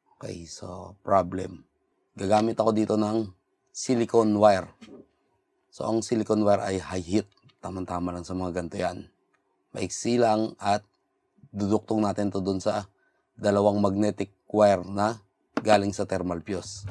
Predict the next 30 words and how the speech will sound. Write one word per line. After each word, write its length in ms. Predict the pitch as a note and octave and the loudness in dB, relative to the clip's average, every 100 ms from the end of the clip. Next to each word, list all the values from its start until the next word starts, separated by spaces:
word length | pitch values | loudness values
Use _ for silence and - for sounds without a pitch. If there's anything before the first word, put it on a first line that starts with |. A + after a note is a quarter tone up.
| - | -4
Ang 240 | B2 C3 | 0 4
magnetic 480 | C3 B2 B2+ C3+ A#2+ | 4 4 2 0 -2
wire, 240 | - G2+ F2+ | 2 2 2
kahit 220 | A2 A2+ | 0 -2
ganyan 320 | B2+ A2+ A2 | -2 0 0
kanipis 400 | G#2 G2+ G2+ F#2+ | -2 -2 -6 -8
yan, 160 | F2+ F#2 | -4 0
meron 320 | G2+ F#2+ G2 | 0 0 -2
yung 80 | F2+ | -6
insulation. 720 | F2+ F#2 F#2 F2 G#2+ G#2 F2 - | -10 -6 -6 -4 -2 0 -2 -8
Ang 140 | G#2+ | -4
pantanggal 500 | G#2 A#2 A2+ A#2+ A2+ A#2 | 2 2 4 4 4 2
ng 100 | A#2+ | 0
insulation 480 | A2 A2 G#2 F#2+ F2+ | -4 0 0 0 -2
yan 220 | F2+ F#2 | -4 -6
ay 300 | F2 G#2 A#2 G#2+ _ - - | -4 -2 -4 -8 _ -8 -8
lighter. 540 | - F#2 E2 G2 G#2 F#2+ - _ - - _ _ _ _ _ _ _ _ _ - | -8 -8 -4 4 4 4 -12 _ -16 -16 _ _ _ _ _ _ _ _ _ -12
Susunugin 480 | - G#2+ G#2+ G#2+ | -2 2 4 2
lang 80 | G#2+ | 2
natin 320 | A2 G2+ G#2 | 0 0 -2
konti 320 | G2 F#2 F2+ A2 - _ - _ _ _ _ _ | -2 -2 0 -2 -4 _ -20 _ _ _ _ _
para 240 | - G#2+ G#2 | 0 2 2
masunog 400 | G2+ A#2+ A2 G2 | 0 0 0 2
yung 320 | A2 A2+ A#2 _ _ _ _ _ _ _ _ | 2 2 -4 _ _ _ _ _ _ _ _
manipis 480 | A2 A2+ A2 G2 G#2+ | -2 0 -2 -6 -6
na 80 | G#2 | -6
insulation 560 | F2+ G2+ F#2+ F2 F2+ | -6 -4 -4 -4 -4
niya. 160 | F2+ E2+ D#2+ - - _ - | -6 -8 -12 -20 -20 _ -8
Kung 240 | G#2+ A2 | -2 0
hindi, 300 | G#2 F#2 | 0 -2